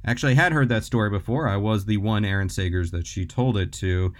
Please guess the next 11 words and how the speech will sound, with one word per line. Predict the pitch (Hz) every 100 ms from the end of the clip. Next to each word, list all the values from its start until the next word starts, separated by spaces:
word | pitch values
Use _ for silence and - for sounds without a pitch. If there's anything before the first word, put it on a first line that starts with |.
| - -
and | 101 101
it | 131 143
is | 139 143 147 143
a | 143 143 147 147 139
creep-tastic | - 139 147 151 - - - 127 135 135 139 131 -
story. | - - 123 127 95 87
Ever | 90 104 110 110
have | 117 120
anything | 123 127 127
like | 127 123
that? | 151 147